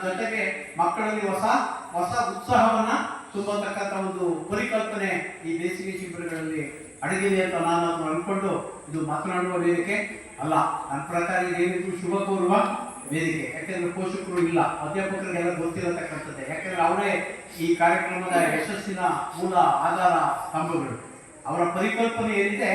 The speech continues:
ಆ ಅಧ್ಯಾಪಕರ ಪರಿಕಲ್ಪನೆ ಈ ಬೇಸಿಗೆ ಶಿಬಿರದಲ್ಲಿ ಮಕ್ಕಳ ಮೂಲಕ ಅಭಿವ್ಯಕ್ತಿಗೊಳ್ಳತಕ್ಕಂಥದ್ದು. ಆದ್ರಿಂದ ಇಲ್ಲೇನು ಮಕ್ಕಳು ಶಿಬಿರದಲ್ಲಿ ಪಡ್ಕೊಳ್ತಾರೋ ಅದ್ರ ಹಿಂದಿನ ಎಲ್ಲ ಕ್ರಿಯಾಶಕ್ತಿ ಈ ಅಧ್ಯಾಪಕ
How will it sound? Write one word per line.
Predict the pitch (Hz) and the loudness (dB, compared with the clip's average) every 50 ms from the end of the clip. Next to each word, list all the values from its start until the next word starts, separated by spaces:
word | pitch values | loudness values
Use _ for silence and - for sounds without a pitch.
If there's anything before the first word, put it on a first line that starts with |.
| - - - - - - 139 | 0 -2 -4 -8 -8 -2 0
ಆ | 151 170 | 2 2
ಅಧ್ಯಾಪಕರ | 170 - 226 233 240 233 226 226 220 220 - 214 208 - | 4 4 4 4 4 4 2 2 2 2 2 4 6 6
ಪರಿಕಲ್ಪನೆ | - 254 247 226 208 196 - 151 143 147 170 175 - - - - - - - 175 | 6 6 4 0 -2 -2 -2 -4 -2 -2 -2 -2 -2 -4 -6 -10 -12 -4 0 0
ಈ | 190 - | 0 4
ಬೇಸಿಗೆ | 180 202 202 202 - 220 214 214 214 | 4 4 4 4 2 0 0 0 -2
ಶಿಬಿರದಲ್ಲಿ | 208 185 196 196 190 190 196 196 214 196 180 180 | -2 -2 -2 -2 -2 -2 -2 -2 -2 0 0 0
ಮಕ್ಕಳ | - 175 185 180 180 185 202 | 0 2 2 2 2 2 2
ಮೂಲಕ | 196 190 185 - 202 185 - | 0 -2 -2 -2 -2 -2 -2
ಅಭಿವ್ಯಕ್ತಿಗೊಳ್ಳತಕ್ಕಂಥದ್ದು. | 190 196 196 196 190 190 - 202 175 170 175 170 170 - - - - 143 139 127 123 120 113 - - - - - - - - 175 | -2 -2 -2 -2 -4 -4 -6 -6 -4 -2 -2 -2 -2 -4 -6 -8 -10 -12 -12 -10 -10 -12 -12 -14 -16 -18 -20 -20 -20 -10 -4 0
ಆದ್ರಿಂದ | 202 208 208 208 214 220 - 160 - - - - - - - - - 151 | 0 0 0 0 0 2 4 4 4 4 2 0 -2 -4 -6 -6 -4 -2
ಇಲ್ಲೇನು | 156 175 190 220 233 233 214 185 190 | 2 4 6 6 6 6 6 4 4
ಮಕ್ಕಳು | 185 185 233 233 233 226 214 185 170 - - - - - | 4 4 4 4 4 4 4 4 2 2 0 -4 -6 -6
ಶಿಬಿರದಲ್ಲಿ | 196 190 185 226 208 202 220 208 196 - - | -4 -2 -2 -2 -2 -2 -2 -2 -2 -2 0
ಪಡ್ಕೊಳ್ತಾರೋ | 175 - - - 247 240 233 240 233 - - - - - - - - - - 151 | 2 2 2 2 0 0 2 4 4 6 6 6 4 4 2 -2 -4 -4 -4 -4
ಅದ್ರ | 165 180 180 190 | -4 -2 -2 -2
ಹಿಂದಿನ | 214 214 214 208 196 185 170 | -2 -2 -2 -2 -2 0 0
ಎಲ್ಲ | 180 202 226 240 254 254 247 247 | 0 0 2 4 4 4 4 4
ಕ್ರಿಯಾಶಕ್ತಿ | 240 226 226 226 - 214 208 - - - 208 190 196 - - - - - - 170 | 2 0 0 0 0 -2 -4 -4 -4 -4 -4 -4 -4 -6 -8 -12 -14 -12 -4 -2
ಈ | 175 185 170 | 0 0 0
ಅಧ್ಯಾಪಕ | 170 - 214 214 208 208 214 - - | 0 2 2 2 2 2 0 -2 0